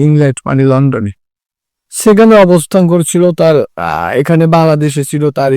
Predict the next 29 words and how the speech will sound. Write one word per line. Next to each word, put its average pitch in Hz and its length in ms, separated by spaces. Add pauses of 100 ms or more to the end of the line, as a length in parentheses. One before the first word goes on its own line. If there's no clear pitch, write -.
স্ত্রী, 143 320 (520)
একটা 151 200 (100)
জুমাইদা 151 400
রহমান। 113 400 (1000)
তো - 40 (100)
এখন 240 180 (100)
স্বামীর 208 380 (100)
এমন 190 200
তো 185 100 (140)
অবস্থা, 170 360 (140)
চাকরি 170 380
বেশি, 170 340 (1040)
চাকরি 175 360 (100)
করবে, 175 280 (320)
টাকার 170 320 (120)
দরকার 185 280 (100)
নাকি 175 280
স্বামীকে 143 420
দরকার? 135 280
অবশ্যই 220 360
স্বামীকে - 420
দরকার। 104 320
ডাক্তার 156 360
জোবাইদা, 165 400 (760)
তার 147 200 (120)
স্বামী 151 340
বর্তমান 156 540
বিএনপির 139 440
ভারপ্রাপ্ত 139 440